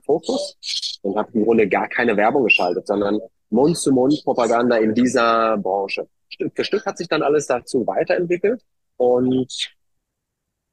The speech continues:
im Grunde hab die sozialen Medien dann später aufgenommen, ähm, um auch dann im Grunde eine jüngere,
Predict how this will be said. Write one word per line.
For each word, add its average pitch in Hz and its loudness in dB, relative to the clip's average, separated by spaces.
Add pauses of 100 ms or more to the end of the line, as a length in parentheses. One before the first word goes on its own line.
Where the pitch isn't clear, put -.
(220)
im 120 0
Grunde 123 2
hab - -2
die 123 2
sozialen 113 2
Medien 117 4
dann 110 2
später 107 -2
aufgenommen, 98 0 (480)
ähm, 104 0
um 117 0
auch 110 -2
dann 107 0
im 104 0
Grunde 110 0
eine 104 2
jüngere, 107 2